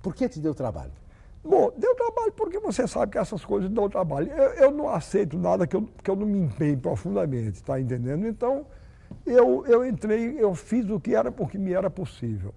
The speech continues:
Speaker 1: E os funcionários públicos, como funcionaram?
Speaker 2: Ah, bo-, veja bem, a primeira coisa que eu pedi ao doutor Arraes, eu, "doutor Arraes, eu tinha direito a ter cinco assessores."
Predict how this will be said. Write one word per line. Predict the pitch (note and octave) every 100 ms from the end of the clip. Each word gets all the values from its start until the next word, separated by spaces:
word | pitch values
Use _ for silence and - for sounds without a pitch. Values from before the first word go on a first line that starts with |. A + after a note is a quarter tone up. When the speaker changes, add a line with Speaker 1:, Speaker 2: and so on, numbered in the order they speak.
| -
Speaker 1:
E | D#3+
os | F#3
funcionários | D4+ D#4 D4+ B3+ A3 -
públicos, | C3+ F2 F2 E2 -
como | G#3
funcionaram? | G#3 F#3+ D3 A#2 D#2+ B2 - - -
Speaker 2:
Ah, | - D#4+ D#4+ B3+
bo-, | G#3+ G#3 D4
veja | C#4 B3+ A3
bem, | B3 G#3+ F#3+ F#3+ -
a | C#4+
primeira | F#3 A#3 A#3+ B3
coisa | - G3 C#3+
que | D3+
eu |
pedi | A#2+ D#3 B2+
ao | B2+
doutor | A#2+ A#2+
Arraes, | A#2 A#2+ C#3
eu, | D3+
"doutor | D3+ F#3 E3
Arraes, | E3+ D3 D3+ F3 - - -
eu | - G3+
tinha | - G#3+
direito | G#3 F3+ F3+
a | F3+
ter | D3+ E3
cinco | - G3 A3 G#3+
assessores." | C#3 F3 B2+ C#3 A#2+ G#2+ -